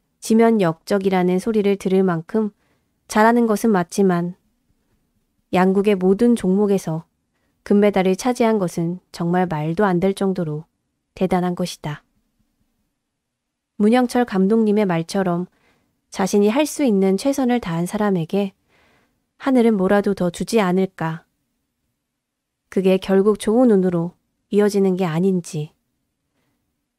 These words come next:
우리가 결과를 컨트롤할 수 없지만 그 과정에서의 노력은 전적으로 우리에게 달려있다. 그러니 우리는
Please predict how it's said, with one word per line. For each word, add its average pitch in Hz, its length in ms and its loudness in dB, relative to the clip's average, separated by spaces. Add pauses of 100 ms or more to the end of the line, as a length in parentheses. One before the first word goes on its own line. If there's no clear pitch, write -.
(300)
우리가 196 340 0
결과를 196 440 0
컨트롤할 277 520 0
수 - 180 -4
없지만 180 500 -6 (880)
그 233 120 0
과정에서의 214 760 2
노력은 175 500 -2 (800)
전적으로 180 560 0
우리에게 180 420 0
달려있다. 165 720 -6 (1500)
그러니 208 320 2
우리는 196 540 2